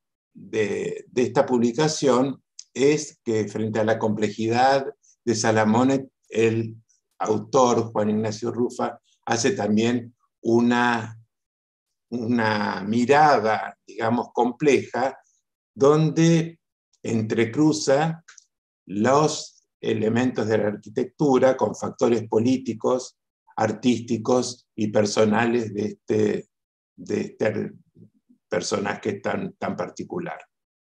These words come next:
El tercer libro fue el, el dedicado a la, al monumento a la bandera de Rosario, otra vez un monumento, muchas veces,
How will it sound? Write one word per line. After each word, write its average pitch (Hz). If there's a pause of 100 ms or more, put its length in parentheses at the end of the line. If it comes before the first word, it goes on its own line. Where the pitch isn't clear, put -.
(1000)
El 131
tercer 170
libro 160
fue 127
el, 127
el 107
dedicado 113 (360)
a 107
la, 104 (280)
al 107
monumento 107
a 104
la 101
bandera 101
de 98
Rosario, 139 (440)
otra 110
vez 131 (340)
un 107
monumento, 110
muchas 104
veces, 92